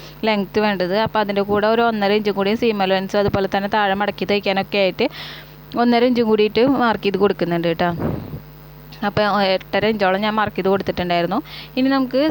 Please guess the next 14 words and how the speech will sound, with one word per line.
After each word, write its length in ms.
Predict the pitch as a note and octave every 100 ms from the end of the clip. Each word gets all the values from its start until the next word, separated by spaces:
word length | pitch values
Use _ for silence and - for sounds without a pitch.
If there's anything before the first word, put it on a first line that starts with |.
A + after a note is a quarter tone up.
| C#4+
ആ 20 | B3 A#3+
സ്ലീവിൻ്റെ 520 | B3+ A#3+ A3+ A3+ A3+ A#3+
ലെങ്ത് 260 | A#3+ A3+ - G#3+
മാർക്ക് 200 | G#3+ G#3
ചെയ്ത് 140 | G#3
കൊടുത്തതിന് 300 | G#3 G3+ G3+ A3
താഴേക്ക്, 440 | G#3 G3 F#3 G#3+ C#4+ - - G#3+
ഉം, 120 | G3 F#3+ G#3+
ഏഴര 260 | G#3+ G#3+ G#3+
ഇഞ്ച് 140 | A3+ G3+
മാർക്ക് 180 | G3+ F#3+
ചെയ്ത് 120 | F#3 F#3
കൊടുക്കാം 260 | F3+ F3+
ട്ടോ. 80 | F3+